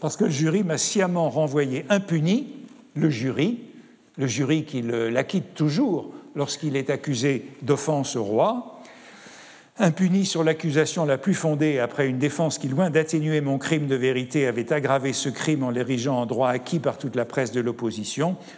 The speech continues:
Je suis heureux que les difficultés d'une thèse si hardie par le temps qui court, cette thèse de la liberté de la presse, vous aient paru à peu près surmontées par la défense que vous avez lue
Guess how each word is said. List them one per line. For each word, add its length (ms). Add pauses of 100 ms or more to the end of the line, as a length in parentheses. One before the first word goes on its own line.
Je 120
suis 320
heureux 260
que 140
les 140
difficultés 720
d'une 240
thèse 560 (240)
si 320
hardie 340
par 220
le 100
temps 220
qui 160
court, 500 (200)
cette 200
thèse 260
de 60
la 140
liberté 460
de 60
la 120
presse, 400 (340)
vous 220
aient 40
paru 420 (220)
à 120
peu 100
près 220
surmontées 800
par 360
la 140
défense 640
que 80
vous 240
avez 280
lue 340